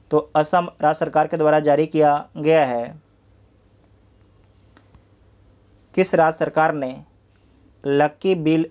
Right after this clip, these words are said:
ऐप लॉन्च किया है? तो केरल राज्य सरकार के द्वारा लॉन्च किया गया है। किसने फेड विश्व कप दो हज़ार तेईस का फाइनल जीता है? तो मैग्नस कार्लसन के द्वारा जीता गया है,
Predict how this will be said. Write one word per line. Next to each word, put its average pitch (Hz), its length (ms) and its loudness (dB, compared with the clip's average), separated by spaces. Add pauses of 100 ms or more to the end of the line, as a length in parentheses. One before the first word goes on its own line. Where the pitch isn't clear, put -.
(120)
ऐप 160 220 0
लॉन्च 151 280 0
किया 165 220 2
है? 170 180 -6 (260)
तो 151 60 -6
केरल 165 400 0 (100)
राज्य 147 180 -2
सरकार 151 280 0
के 165 80 -8
द्वारा 147 220 0
लॉन्च 147 240 -2
किया 147 280 0 (100)
गया 156 200 2
है। 170 220 -10 (640)
किसने 160 520 -2 (600)
फेड 185 340 0 (100)
विश्व 156 260 -4
कप 175 180 0
दो 151 140 0
हज़ार 151 240 0
तेईस 165 460 -2 (260)
का 135 360 0
फाइनल 156 440 -4
जीता 160 260 -2
है? 170 220 -12 (640)
तो 147 380 2 (260)
मैग्नस 156 540 -2 (240)
कार्लसन 156 340 0
के 165 100 -6
द्वारा 151 200 4
जीता 147 480 0 (380)
गया 156 240 2
है, 127 220 -6